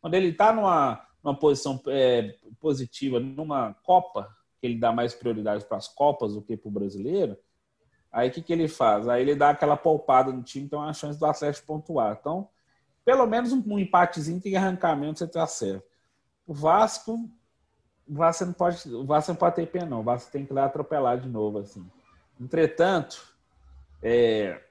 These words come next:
esse jogo com o Santos, assim, mesmo com o Santos na, na, na Libertadores, pode chegar à final da Libertadores, assim,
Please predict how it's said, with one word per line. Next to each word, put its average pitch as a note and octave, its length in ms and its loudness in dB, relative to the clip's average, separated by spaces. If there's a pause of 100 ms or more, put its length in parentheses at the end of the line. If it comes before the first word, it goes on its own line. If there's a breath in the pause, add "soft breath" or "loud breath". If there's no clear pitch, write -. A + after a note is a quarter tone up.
(600)
esse D#3 260 -4
jogo E3 220 0
com D#3 120 -2
o B2+ 40 -4
Santos, C#3+ 420 -4
assim, B2+ 300 -8
mesmo G3 380 0
com C#3 80 -4
o B2 40 -6
Santos B2+ 320 -10
na, A2+ 400 -6
na, G#2 480 -8
na G#2+ 180 -14
Libertadores, G#2 680 -4
pode B2 240 -6
chegar A2+ 220 -4
à A2 40 -2
final A2+ 280 -8
da G#2+ 80 -6
Libertadores, G#2 680 -4
assim, C#3 400 -10